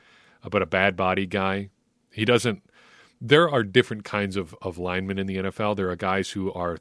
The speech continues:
three hundred some pounds because they're just big dudes, and there are other guys that may be a little bit doughy 'cause they gotta add weight to get up to over three hundred pounds.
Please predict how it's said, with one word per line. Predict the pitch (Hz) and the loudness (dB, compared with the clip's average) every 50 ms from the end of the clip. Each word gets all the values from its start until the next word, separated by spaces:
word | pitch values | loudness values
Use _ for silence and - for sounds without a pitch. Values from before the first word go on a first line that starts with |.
| - _ | -12 _
three | - - 107 98 | -6 -4 -2 -2
hundred | 87 101 95 90 87 82 | -2 -2 -4 -6 -8 -8
some | - 98 87 85 | -8 -8 -8 -8
pounds | - - 101 101 101 104 104 95 | -8 -6 -4 -2 -2 -2 -4 -6
because | - 92 - - 92 80 | -8 -10 -8 -6 -8 -8
they're | - 92 87 | -8 -10 -8
just | 80 98 87 80 - | -8 -8 -10 -6 -6
big | 92 87 80 82 | -6 -6 -6 -4
dudes, | 90 98 101 113 123 123 123 - | -2 0 2 2 2 0 -4 -8
and | - 101 95 98 | -8 -8 -6 -4
there | 95 92 | -4 -4
are | 92 - 98 | -4 -4 -4
other | 101 110 104 | -4 -4 -2
guys | 92 98 95 98 101 98 - - | -2 -2 -2 -2 -2 -4 -4 -6
that | 90 85 - _ _ _ - - - - - _ _ _ _ _ - | -10 -10 -12 _ _ _ -20 -20 -20 -20 -20 _ _ _ _ _ -2
may | 110 120 127 | 2 2 4
be | 127 123 | 4 2
a | 113 | 2
little | 107 110 113 113 | 2 0 0 0
bit | 113 107 90 | -2 -2 0
doughy | 92 104 104 107 110 110 107 | 2 4 4 6 6 4 2
'cause | - 110 95 87 | 0 -2 -4 -4
they | 98 90 | -4 -4
gotta | 95 90 87 87 87 | -4 -4 -4 -6 -4
add | 87 92 98 98 | -4 -2 -2 -2
weight | 92 92 98 107 107 - | 0 0 -2 -2 -2 -6
to | 104 92 | -6 -4
get | 98 98 | -2 -2
up | 104 - - | -2 -4 -2
to | 98 98 95 95 92 - - - | -2 -2 -2 -2 -4 -6 -10 -4
over | 98 101 92 98 92 | -4 -4 -2 -2 -4
three | - - 110 95 | -4 -4 -4 -4
hundred | 101 98 98 85 | -2 -4 -6 -6
pounds. | 98 98 98 104 110 110 - - | -4 -4 -4 -4 -6 -8 -12 -14